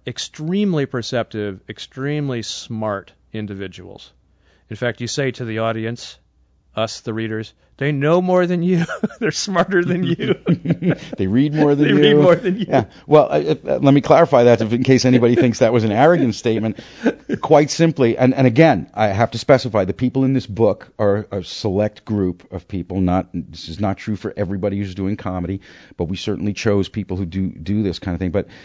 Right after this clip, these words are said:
Speaker 2: they, they have to be smarter than the average audience
Speaker 1: Mm.
Speaker 2: member. I mean, it's kind of an adage. If you wanna do stand-up comedy, you gotta
Speaker 1: Mm.
Speaker 2: be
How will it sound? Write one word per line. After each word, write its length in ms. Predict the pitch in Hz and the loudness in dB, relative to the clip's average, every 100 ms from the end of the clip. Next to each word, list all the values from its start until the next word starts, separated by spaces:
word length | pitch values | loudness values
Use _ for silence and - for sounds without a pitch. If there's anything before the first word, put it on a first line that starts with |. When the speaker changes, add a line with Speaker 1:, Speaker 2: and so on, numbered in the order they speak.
| - | -20
Speaker 2:
they, 360 | 90 113 117 107 | 0 4 4 0
they 500 | - 92 110 120 123 | -6 -2 2 4 4
have 440 | 107 87 135 151 - | 0 -2 -4 -4 -8
to 80 | 104 | -6
be 240 | 107 101 | -4 -4
smarter 640 | - - 101 95 90 87 82 _ | -4 -4 -2 -2 -2 -4 -6 _
than 440 | 85 92 90 90 80 | -8 -4 -4 -4 -4
the 160 | 95 | -6
average 280 | 80 82 85 | -6 -8 -4
audience 400 | 101 120 110 90 | -2 -2 -4 -6
Speaker 1:
Mm. 60 | 139 | -6
Speaker 2:
member. 320 | 87 78 76 - _ _ | -4 -6 -10 -14 _ _
I 40 | 92 | -4
mean, 140 | 95 | -4
it's 180 | 92 - | -4 -10
kind 220 | - 107 | -6 -4
of 80 | 95 | -4
an 60 | 90 | -4
adage. 400 | 110 110 80 90 | -4 -4 -6 -8
If 100 | 101 | -6
you 80 | |
wanna 220 | 104 101 85 | -6 -6 -6
do 100 | 90 | -8
stand-up 360 | - 92 82 | -10 -10 -8
comedy, 360 | 113 110 98 82 | -6 -6 -4 -6
you 80 | 85 | -6
gotta 220 | 95 90 | -4 -4
Speaker 1:
Mm. 40 | |
Speaker 2:
be 160 | 90 | -6